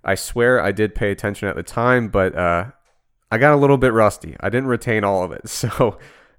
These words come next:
uh, Brian Vogt actually, uh, when I had his class, we, we chatted. He had a background in powerlifting and, and has since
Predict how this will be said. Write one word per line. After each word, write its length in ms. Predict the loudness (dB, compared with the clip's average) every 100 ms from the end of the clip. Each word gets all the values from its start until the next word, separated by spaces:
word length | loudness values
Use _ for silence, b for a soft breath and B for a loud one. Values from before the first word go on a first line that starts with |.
| B 0
uh, 360 | 4 6 4 -2
Brian 300 | 2 4 4
Vogt 220 | 4 2
actually, 440 | 2 2 0 -2 0
uh, 320 | 2 2 0 -4
when 200 | -4 -2
I 40 |
had 180 | 2 2
his 120 | 0
class, 460 | 0 2 2 -2 -10
we, 160 | -12 -10
we 200 | -6 -8
chatted. 440 | -2 2 2 0
He 180 | -6 -10 b b b b b
had 320 | _ 0 2 4
a 20 |
background 480 | 4 4 2 0 0
in 100 | -2
powerlifting 880 | 0 4 4 2 -2 -4 -6 -6 -6
and, 180 | -6 -4
and 300 | -6 -6 -8
has 140 | -8
since 340 | -4 -4 -4